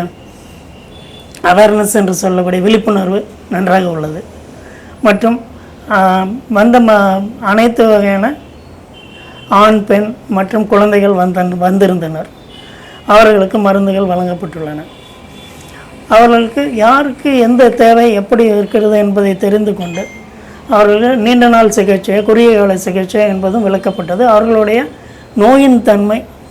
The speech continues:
எதனால் ஏற்படுகிறது, அதற்கு என்னென்ன நிவாரணங்கள் செய்யலாம், மருந்துகள் அல்லாமல் வாழ்க்கை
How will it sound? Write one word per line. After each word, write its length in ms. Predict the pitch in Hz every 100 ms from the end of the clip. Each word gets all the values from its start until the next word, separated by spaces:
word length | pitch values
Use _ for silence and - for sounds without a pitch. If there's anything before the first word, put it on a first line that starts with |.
| 196
எதனால் 360 | 214 247 233 208
ஏற்படுகிறது, 600 | 190 202 185 180 175 208 - - - - - - 190
அதற்கு 280 | 233 247 269
என்னென்ன 280 | 220 233 220 196
நிவாரணங்கள் 640 | 202 220 226 214 202 208 208
செய்யலாம், 420 | 180 175 165 165 - - - - - - - 190
மருந்துகள் 520 | 226 285 277 269 254 -
அல்லாமல் 480 | 202 214 220 208 185 - - - - - - - -
வாழ்க்கை 300 | 202 233 254